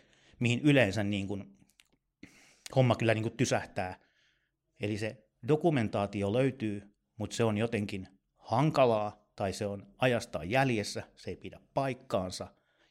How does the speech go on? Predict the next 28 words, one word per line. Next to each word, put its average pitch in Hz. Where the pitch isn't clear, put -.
ja 104
se 104
on 92
vaikea 110
ymmärtää. 95
Siihen 110
ei 92
ole 98
panostettu 107
ollenkaan. 92
Se 135
on 104
vain 123
lätkästy. 123
Joku 120
osana 113
sitä 104
kehitystä, 98
niin 95
joku 107
on 85
kirjoittanut 90
se -
hätäpäissään 92
viimeisenä 92
taskina 90
sieltä 85
jossain 87